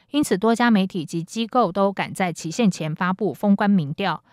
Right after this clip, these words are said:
近五天公布的九份民调结果，民进党赖萧配都居于领先。国内新冠疫情持续升温，上周新增中重症个案与死亡病例都比前一周增加，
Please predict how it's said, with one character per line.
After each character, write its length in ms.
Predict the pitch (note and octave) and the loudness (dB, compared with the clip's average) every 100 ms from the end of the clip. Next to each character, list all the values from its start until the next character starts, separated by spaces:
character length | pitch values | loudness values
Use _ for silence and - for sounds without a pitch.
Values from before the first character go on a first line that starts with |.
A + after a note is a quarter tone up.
| _ _ | _ _
近 200 | - C4 | 0 4
五 160 | G3 C3+ | 4 2
天 240 | - G#3 | -2 0
公 200 | G#3 G#3+ | 4 2
布 160 | G#3+ G3 | 4 2
的 180 | E3+ D#3 | 0 -2
九 140 | C#3 | -4
份 180 | - A3 | 2 4
民 160 | E3+ | 4
调 180 | E3+ G#3+ | 2 0
结 220 | E3+ D#3+ | 0 -4
果， 340 | E3 G3+ D#3+ - | -2 -2 -2 -4
民 160 | - G3 | 2 4
进 180 | C#4 A#3+ | 4 2
党 180 | D3 - | 0 0
赖 100 | F#3 | -2
萧 160 | G#3 | 0
配 320 | G3+ B3 F#3+ - | -2 -2 -4 -4
都 240 | F3 E3 D#3 | -4 -4 -4
居 200 | - G3 | -4 -6
于 220 | F#3 D3 | -4 -6
领 140 | D3 C#3+ | -8 -12
先。 420 | - - D3+ D3+ E3 _ _ _ _ _ _ _ _ _ _ | -10 -10 -8 -8 -10 _ _ _ _ _ _ _ _ _ _
国 140 | C4 | 2
内 180 | D#4+ C#4+ | 4 4
新 220 | - D4 | 2 2
冠 180 | D4+ B3+ | 4 4
疫 140 | C4 | 2
情 180 | G#3 F#3 | 4 4
持 160 | - F#3 | 4 -2
续 220 | - G#3 | 0 0
升 240 | A3 G#3 | 2 4
温， 200 | G#3 G3+ - | 4 2 0
上 240 | C#4+ A#3+ | 2 4
周 180 | A#3+ A#3 | 6 4
新 260 | - A#3+ | 4 2
增 220 | A#3+ A#3 A3 | 4 6 6
中 180 | B3 | 4
重 220 | B3+ B3+ F#3 | 4 4 4
症 160 | G#3 | 4
个 180 | F#3 F#3 | 2 0
案 200 | C3 F#3+ D3+ | 0 -2 0
与 120 | D#3+ | -4
死 200 | E3 D#3+ | -4 -4
亡 180 | D3 E3 | -2 -2
病 240 | A#3 G3 | 4 4
例 180 | A3 F#3 | 4 0
都 220 | - B3 | -2 -2
比 160 | A3+ C#3+ | -2 -8
前 340 | - - D3+ | -8 -6 -4
一 120 | G3+ | -2
周 180 | F#3 F#3 | 2 2
增 240 | F#3 F#3 F#3+ | 2 2 2
加， 300 | G#3 F#3 | 2 -2